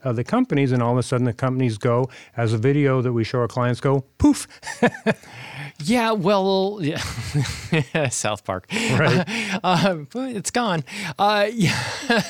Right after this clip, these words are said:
Speaker 1: And it's
Speaker 2: No,
Speaker 1: gone.
Speaker 2: we don't normally watch South Park around, but it does. They do have a funny video about a bank. Uh, but yeah, so you look at that and say, "Wow, they're growing. They're trying to grow."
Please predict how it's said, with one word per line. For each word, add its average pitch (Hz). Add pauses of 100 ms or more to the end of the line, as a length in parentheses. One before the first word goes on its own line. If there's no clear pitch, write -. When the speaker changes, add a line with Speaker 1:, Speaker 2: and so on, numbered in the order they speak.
(100)
Speaker 1:
And 262
it's 175
Speaker 2:
No, 202
Speaker 1:
gone. 233
Speaker 2:
we 208
don't 190
normally 165
watch 139
South 123
Park 117
around, 113 (440)
but 190
it 175
does. 160
They 151
do 143
have 170
a 180
funny 185
video 143
about 120
a 120
bank. 110 (400)
Uh, 185
but 190
yeah, 240
so 196
you 185
look 160
at 175
that 160
and 147 (220)
say, 151 (140)
"Wow, 165
they're 143
growing. 170
They're 147
trying 220
to 170
grow." 127